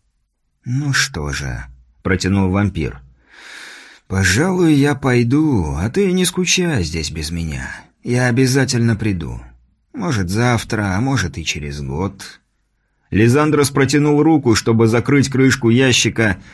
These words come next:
но в этот момент до его острого слуха долетел шум взрыва. Он недоуменно сдвинул густые брови,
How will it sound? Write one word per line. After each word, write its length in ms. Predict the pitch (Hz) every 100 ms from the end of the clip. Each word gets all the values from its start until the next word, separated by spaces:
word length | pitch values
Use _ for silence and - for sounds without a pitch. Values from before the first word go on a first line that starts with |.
| -
но 220 | 110 123
в 60 | 139
этот 260 | 147 131
момент 560 | 127 135 139 147 135 -
до 120 | 101
его 300 | 113 120 131 131
острого 420 | 135 135 123 120
слуха 680 | 120 135 143 131 127 117 101
долетел 800 | 95 107 120 117 101 110 113 110 -
шум 520 | - 98 90 92 87
взрыва. 680 | 90 98 90 80 62 55 50 - _ _ _ _ _ _ _ _ _ _ _ _ _ _ _ _ -
Он 260 | 78 110
недоуменно 640 | 123 123 131 131 135 131 127
сдвинул 400 | 117 139 127 123
густые 440 | 120 117 131 123
брови, 460 | 117 143 135 98 69